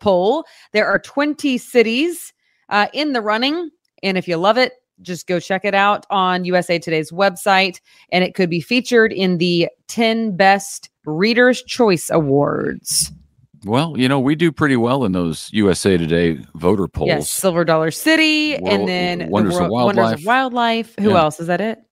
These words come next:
Speaker 1: There, there might be more,
Speaker 2: Well,
Speaker 1: but
Speaker 2: Silver Dollar City, I think, was in the running for a couple of things. Best theme park and then best Christmas display
Speaker 1: Right.
Speaker 2: at a theme park.
Speaker 1: Yeah.
Speaker 2: Uh,
Speaker 1: I'm
Speaker 2: Wonders of
Speaker 1: pretty
Speaker 2: Wildlife,
Speaker 1: sure you just
Speaker 2: best
Speaker 1: called it Silver Dollar City, but it's fine.
Speaker 2: Oh, <laughs> best aquarium.
Speaker 1: I'm tracking with you.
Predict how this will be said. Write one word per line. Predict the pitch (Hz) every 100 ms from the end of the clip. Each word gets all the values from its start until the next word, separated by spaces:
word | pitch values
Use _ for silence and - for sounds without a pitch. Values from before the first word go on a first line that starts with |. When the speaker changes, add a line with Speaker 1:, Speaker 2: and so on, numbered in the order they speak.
| -
Speaker 1:
There, | 202
there | 202 208
might | 208
be | 160
more, | 160 151 139
Speaker 2:
Well, | 135
Speaker 1:
but | 117
Speaker 2:
Silver | - 170
Dollar | 156 131
City, | - 165 120
I |
think, | 101 113 - -
was | 110 104
in | 110
the | 98
running | 98 87
for | -
a | 82
couple | 120 -
of | 76
things. | - 69 -
Best | 113 -
theme | 120 107
park | 95 98 92
and | 85
then | 85 82 -
best | 87 -
Christmas | - 110 - 78 - - - _ _
display | 82 76 - 73 65 76 - _
Speaker 1:
Right. | - 113 69
Speaker 2:
at | -
a |
theme | 80 69
park. | 78 67 - - _ _
Speaker 1:
Yeah. | 156 147 147 151 _ _ -
Speaker 2:
Uh, | 73
Speaker 1:
I'm |
Speaker 2:
Wonders | 73 92 104
of |
Speaker 1:
pretty | 90
Speaker 2:
Wildlife, | 95 101
Speaker 1:
sure | 92 175
you | 175
just |
Speaker 2:
best | 175 -
Speaker 1:
called | 170 156
it |
Silver | 151 196 190 165
Dollar | 156 156 151
City, | - 156 151
but | 143 147
it's | 147 -
fine. | 143 143
Speaker 2:
Oh, | 85 - _ -
<laughs> | - - -
best | - - 90
aquarium. | - 92 90 90 90
Speaker 1:
I'm |
tracking | 90 170 156 147
with | 139 139
you. | 139